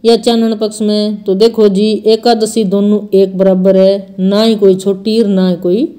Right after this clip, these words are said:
मोटी, एकादशी एक सी है दोनों। जे आपां कह दिया भाई अंधेरी छोटी है या मोटी है, तो बिंगो आपां ने पाप बहुत लागे। तो दोनों को फल आपां ने एक सौ मिल सी, दोनों ही विष्णु भगवान की है।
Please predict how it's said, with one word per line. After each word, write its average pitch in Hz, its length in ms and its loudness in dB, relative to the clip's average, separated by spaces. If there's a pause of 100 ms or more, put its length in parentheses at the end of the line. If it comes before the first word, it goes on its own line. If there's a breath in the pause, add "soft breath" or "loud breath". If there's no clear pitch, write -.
(180)
मोटी, 190 480 0 (480 loud breath)
एकादशी 220 560 -2 (200)
एक 233 180 4
सी 202 140 -6
है 190 100 4
दोनों। 208 380 0 (380 loud breath)
जे 226 240 2
आपां 247 320 0
कह 233 100 0
दिया 220 380 0
भाई 214 400 0
अंधेरी 196 440 2
छोटी 214 420 -2
है 214 160 4
या 214 160 4
मोटी 196 420 -2
है, 196 140 4
तो 190 100 -4
बिंगो 185 220 0
आपां 180 220 -4
ने 214 60 -4
पाप 175 340 -6
बहुत 143 300 -10
लागे। 143 340 -8 (800 soft breath)
तो 208 120 -4
दोनों 247 540 0
को 226 180 -2
फल 220 160 2
आपां 202 280 -2
ने 214 160 -2 (120)
एक 220 180 2
सौ 190 220 -2
मिल 202 220 -2
सी, 233 440 -2 (360 loud breath)
दोनों 233 380 2
ही 240 80 4
विष्णु 214 340 -2
भगवान 185 500 -2
की 202 160 -4
है। 202 500 -6